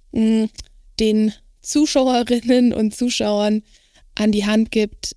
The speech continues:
dass das hilfreich ist, sich aufzuklären, aber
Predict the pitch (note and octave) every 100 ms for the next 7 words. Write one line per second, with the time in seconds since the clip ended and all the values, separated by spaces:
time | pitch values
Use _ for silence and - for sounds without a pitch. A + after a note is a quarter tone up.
0 | - - G#3 - G#3+ - - - - D4+
1 | - B3+ - A#3+ B3+ - - - G#3+ G#3+
2 | - - _ _ - - G#3+ C4+ - -
3 | - C4+ C#4+ D4+ - - F#3+ G#3 A3